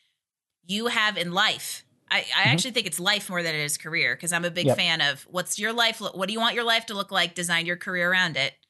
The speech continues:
Speaker 2: Mm-hmm.
Speaker 1: So Joel and I would both say, "What's one step you can take to, to get to a more satisfying career in life?" is one, ski more.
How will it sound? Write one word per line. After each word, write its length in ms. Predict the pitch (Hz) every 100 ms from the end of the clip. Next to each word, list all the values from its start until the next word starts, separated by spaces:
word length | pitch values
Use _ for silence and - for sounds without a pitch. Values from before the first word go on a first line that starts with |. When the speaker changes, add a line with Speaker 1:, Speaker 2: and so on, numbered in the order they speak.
| _ _ _
Speaker 2:
Mm-hmm. 160 | 127 110
Speaker 1:
So 80 | 127
Joel 280 | 214 226 247
and 80 |
I 80 | 262
would 120 | 254 208
both 200 | 220 208
say, 260 | 214 185
"What's 220 | 180 185 208
one 200 | 190 190
step 240 | 185 180
you 100 | 185
can 140 | 190
take 300 | 180 185 175 -
to, 340 | 185 170 170 _ _ _ -
to 80 | 190
get 220 | 190 180
to 100 | 214
a 60 | 185
more 160 | 175
satisfying 640 | 185 180 175 180 180 170 160
career 220 | 185 170
in 100 | 160
life?" 280 | 147 165 156
is 160 | 156
one, 220 | 170 180
ski 300 | 190 - 254
more. 400 | 220 156 151 175